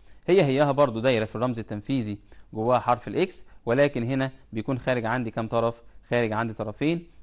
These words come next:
اللي انا هوصل ما بينهم. خلي بالكم، للي يركز معايا هيقول لي: "ما هو برضو الفلورسنت في الاخر طلع منها طرفين اتنين فقط". صح، برافو عليك، لان هي في الاخر وجه واحد، يعني تشتغل على ميتين وعشرين،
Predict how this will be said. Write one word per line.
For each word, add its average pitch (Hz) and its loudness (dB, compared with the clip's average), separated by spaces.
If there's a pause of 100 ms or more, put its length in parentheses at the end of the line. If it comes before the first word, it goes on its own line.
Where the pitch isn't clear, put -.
اللي 113 0
انا 120 0
هوصل 110 -2
ما 123 -4
بينهم. 98 -8 (760)
خلي 127 0
بالكم، 214 2 (380)
للي 117 -2
يركز 160 2
معايا 135 0
هيقول 123 -2
لي: 156 2
"ما 131 0
هو 120 0
برضو 156 2
الفلورسنت 139 -6
في 131 -6
الاخر 156 -2 (440)
طلع 180 2
منها 151 0
طرفين 151 -2
اتنين 170 -4
فقط". - -6
صح، 214 0
برافو 156 2
عليك، 139 0
لان 104 -6
هي 165 -2
في - -10
الاخر 127 0
وجه 143 2
واحد، 147 0
يعني 98 -8
تشتغل 147 0
على 110 -2
ميتين 139 -6
وعشرين، 120 -6